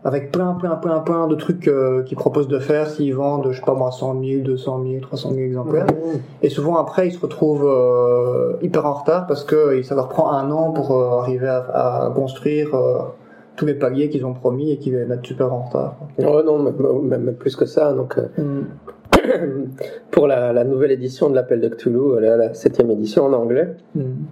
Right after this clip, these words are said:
Speaker 2: ils, ils ont fait un, un Kickstarter qui était absolument phénoménal, hein,
Speaker 1: Mhm.
Speaker 2: et ils avaient plein de paliers, et en fait Chaosium a,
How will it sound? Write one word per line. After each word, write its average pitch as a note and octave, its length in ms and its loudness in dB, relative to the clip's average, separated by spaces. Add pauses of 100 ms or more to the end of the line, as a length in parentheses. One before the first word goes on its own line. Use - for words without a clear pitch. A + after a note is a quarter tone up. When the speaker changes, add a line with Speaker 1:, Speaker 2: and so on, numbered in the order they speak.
(420)
Speaker 2:
ils, C#3+ 280 0
ils B2+ 140 2
ont B2+ 60 4
fait D3+ 160 2
un, A2 420 2 (720)
un D3+ 60 6
Kickstarter - 640 2
qui - 60 2
était A#2 260 0
absolument A#2 760 -2
phénoménal, A#2+ 580 2
hein, B2 240 0
Speaker 1:
Mhm. D3 100 -2
Speaker 2:
et A#2 680 0
ils A#2+ 160 2
avaient A2+ 180 2
plein C3+ 180 2
de C#3 60 -8
paliers, C3 480 0 (380)
et - 80 4
en G#2+ 120 2
fait - 240 -2
Chaosium A#2+ 460 2
a, G#2+ 360 0